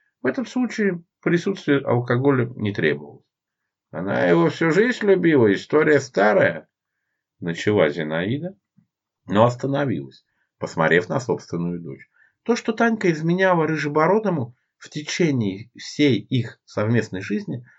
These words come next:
было известно всей деревне Балалайкино. И даже не только ей. В общем, всем,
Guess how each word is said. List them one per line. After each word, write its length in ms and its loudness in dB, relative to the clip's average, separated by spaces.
было 300 2
известно 640 -2
всей 260 -2
деревне 460 -6
Балалайкино. 680 -10
И 80 -6
даже 240 4
не 140 2
только 340 -4
ей. 240 -10
В 100 -2
общем, 420 -4
всем, 480 -12